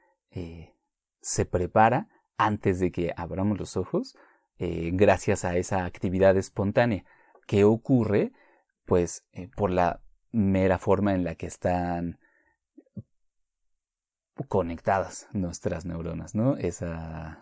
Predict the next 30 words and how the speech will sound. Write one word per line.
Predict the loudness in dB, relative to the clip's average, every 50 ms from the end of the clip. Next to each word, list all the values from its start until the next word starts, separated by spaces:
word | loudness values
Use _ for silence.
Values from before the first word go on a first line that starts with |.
| -16 -10
e-, | -10 -10 -10 -12 _ -10
ese | -10 -8 -8 -8
circuito | -6 -6 -8 -6 -4 -4 -4 -4 -4 -10
neuronal. | -10 -10 -12 -10 -10 -10 -10 -10 -10 -12 -12 -14 _ _ _ -20 -20 -20 -20 -20 -20 -20 -20 -20 -20 -20 -20 -20 _ _ _ _ _ _ _ _
Entonces, | 0 2 2 2 0 2 2 4 6 6 4 4 4 6 8 8 10 10 8 8 6 4 0 -2 _
em, | 6 8 8 8 8 8 6 4 2 2 2 2 2 2 0 0 -2 -6 -10 _ _ -20 _
ese, | 0 0 2 6 6 6
digamos, | 6 8 8 8 8 6 2 0 -4 _
amigos, | 0 2 4 6 4 4 6
era | 6 8 8 8 8 8
el | 6 2 4 6
dato | 8 8 8 8 4
que | 4
les | 4 2 0
quería | -2 -2 0 2 6 6 8 8 8 8 8 6 4 0 -6 -4
traer, | 0 2 2 4 4 4 4 4 0 -4 _ -20 -20 -20 -20 _ _ 0
eh, | 2 2 4 4 2 2 2 _
porque | 4 4 6 6
m-, | 4 4 2 0
me | _ 0 2 4
parece | 4 4 4 4 4 6 6 6 6 _ _ _ _ _ _ _ _ _ -18 -18 -16 -16 -14 -14 -6
como | -2 0 0 2
que | 2
muy | 2 2 0 0
fascinante | 0 -4 -4 -4 -2 -2 0 0 0 0 2 2 2 2
precisamente | 2 -6 -6 -4 -6 -4 -2 0 0 0 0 -2
saber | -4 -4 -2 2 4 4 4 2
cómo | _ 2 2 4 4 2 0 -2 -4 -8 -20 _ _
es | _ 2 2 2 0
que | _ 2 2 2 2